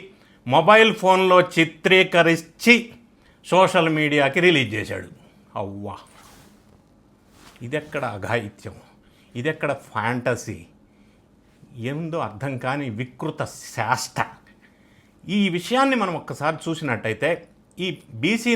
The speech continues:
నాయకుడుగా వైఎస్ఆర్సీపీకి చెందినటువంటి ఫణీంద్ర సింగనమలైలో మొదట్లో వైఎస్ఆర్ కాంగ్రెస్ పార్టీకి సంబంధించిన సాక్షి మీడియాలో ఒక జర్నలిస్టు,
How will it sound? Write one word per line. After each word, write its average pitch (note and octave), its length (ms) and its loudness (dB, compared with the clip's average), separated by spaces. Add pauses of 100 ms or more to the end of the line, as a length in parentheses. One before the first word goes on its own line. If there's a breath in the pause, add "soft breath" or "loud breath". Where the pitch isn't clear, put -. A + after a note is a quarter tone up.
(120)
నాయకుడుగా G3 640 0
వైఎస్ఆర్సీపీకి D#3 1160 -4
చెందినటువంటి A2+ 720 -6
ఫణీంద్ర A#2 420 0 (720 soft breath)
సింగనమలైలో F3+ 800 0 (120)
మొదట్లో C#3+ 480 -2 (540 soft breath)
వైఎస్ఆర్ F#3+ 560 0
కాంగ్రెస్ D#3 500 -2
పార్టీకి B2+ 480 -4
సంబంధించిన B2+ 720 -4 (160)
సాక్షి E3 460 0 (100)
మీడియాలో B2+ 540 -2
ఒక D3+ 120 -6 (540)
జర్నలిస్టు, B2+ 540 -6